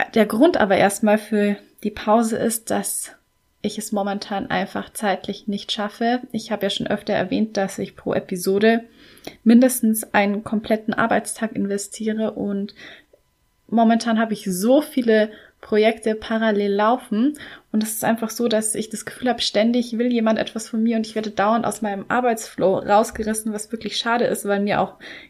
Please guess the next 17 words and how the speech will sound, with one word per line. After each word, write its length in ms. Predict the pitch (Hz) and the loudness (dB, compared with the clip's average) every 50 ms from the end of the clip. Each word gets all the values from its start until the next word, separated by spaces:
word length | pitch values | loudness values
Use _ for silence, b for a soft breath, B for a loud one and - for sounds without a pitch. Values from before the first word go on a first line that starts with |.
| _ _ | _ _
gerade 400 | - 208 196 208 202 208 196 202 | -6 0 4 4 6 6 6 4
der 380 | 202 - 196 190 180 185 190 190 | 2 2 4 6 6 6 4 4
Fokus 520 | - - 262 269 262 - 254 233 - - | 2 0 0 0 2 0 -2 -2 -2 -6
fehlt, 540 | - - - - - 233 240 247 254 247 247 | -12 -16 -10 -4 0 6 8 8 8 6 4
tatsächlich 480 | - 226 220 - 226 220 - 226 - | -2 -6 -4 -2 -2 -2 -2 -4 -8
um 120 | 226 233 - | -8 -6 -2
irgendetwas 520 | - 220 220 220 - - - - - - - | -2 -2 0 -2 -4 -6 -8 -10 -8 -6 -2
Neues 380 | 214 220 233 240 240 240 - | 0 0 2 2 0 -2 -4
zu 100 | - 233 | -4 -4
schreiben. 380 | 220 - - 220 208 220 214 208 | -4 -2 0 2 2 2 0 -2
Ich 120 | - - | -6 -8
habe 120 | 208 214 190 | -6 -6 -6
auch 80 | 196 | -6
schon 160 | - - 202 | -6 -6 -6
seit 160 | 202 202 202 202 | -4 -4 -4 -2
mehreren 340 | 208 208 208 208 208 202 | -2 -2 -2 0 -2 -2
Monaten 500 | 202 214 214 220 214 220 - 202 202 220 | -2 0 0 0 0 0 -2 -4 -4 -4